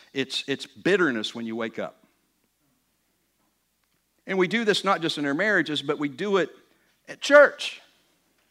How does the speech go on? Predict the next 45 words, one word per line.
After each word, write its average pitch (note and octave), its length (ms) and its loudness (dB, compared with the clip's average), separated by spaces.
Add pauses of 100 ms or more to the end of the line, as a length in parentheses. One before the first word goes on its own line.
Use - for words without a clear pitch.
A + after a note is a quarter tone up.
(1400)
And E3+ 100 -2
we F3 120 0
don't G3 340 -2
deal G#3+ 360 0
rightly E3+ 460 -2
with A#2+ 240 -6
anger. C3 440 -4
And G#2+ 100 -6
there's C3+ 160 -2
a B2+ 60 -8
clock - 440 0
ticking. C#3+ 560 -6 (260)
What's D#3 240 -6
the D3+ 80 -10
clock E3+ 280 0
say? C#3+ 460 0 (160)
You D3+ 80 -10
got G3 200 2
twenty-four G3 480 2
hours E3 320 6
to C3+ 80 -6
deal D#3+ 200 0
with D3+ 160 -2
this. A#2+ 240 -2
You D3+ 60 -6
need D#3+ 160 -4
to D3 60 -8
deal D#3+ 200 -2
with F3+ 120 -4
this D#3 180 -6
before D3 300 -10
the C3+ 100 -6
sun F#3+ 300 -2
sets. G#2+ 460 -4
Don't D#3 300 -4
let D3+ 180 0
it - 120 -6
simmer. D3 480 0
Don't C3 220 -4
let D3 160 0
it B2 180 -4
go C3+ 220 0
sour D3 640 0
and A2 260 -8
bitter D3 360 -2